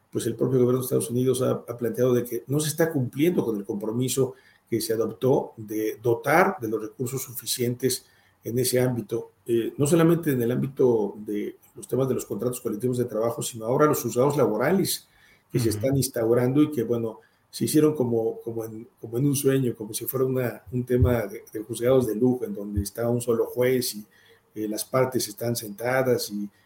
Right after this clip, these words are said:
Speaker 1: el, hay público y demás. Pero si, si te dieras cuenta, eh, aún ahora en las juntas de conciliación y arbitraje, cuántos cientos y cientos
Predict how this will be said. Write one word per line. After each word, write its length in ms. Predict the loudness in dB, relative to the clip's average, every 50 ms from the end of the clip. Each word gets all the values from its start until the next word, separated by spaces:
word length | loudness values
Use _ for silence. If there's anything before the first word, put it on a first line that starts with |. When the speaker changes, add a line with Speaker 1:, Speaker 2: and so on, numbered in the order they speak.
| _ _ _ -8
Speaker 1:
el, 200 | -4 -4 -4 -2 2
hay 140 | 2 2
público 540 | 2 4 6 6 6 8 6 4 2 2 0
y 80 | 0 0
demás. 440 | 0 0 2 2 0 0 -2 -8 _ _ _ _ _ _
Pero 140 | -2 0 2
si, 220 | 2 0 -2 -2 -6
si 240 | -4 -2 -2 -2 0
te 140 | 0 2 2
dieras 240 | 4 4 2 2 2
cuenta, 560 | 0 0 0 0 2 2 2 2 2 0 -6 0
eh, 200 | 0 2 2 2 0
aún 400 | 0 2 2 4 4 2 2 0 0
ahora 240 | 0 2 4 4 4
en 60 | 4
las 100 | 2 0
juntas 240 | -4 -2 -2 0 0
de 100 | 0 -2
conciliación 460 | -2 -4 -4 -4 -6 -4 -4 -2 0
y 20 |
arbitraje, 400 | 0 0 0 0 -2 0 0 -2
cuántos 360 | -2 -2 -4 -4 -4 -6 -8 -6
cientos 440 | -8 -8 -10 -10 -10 -12 -14 -12 -12
y 40 | -10
cientos 540 | -6 -6 -6 -6 -4 -6 -8 -8 -8 -14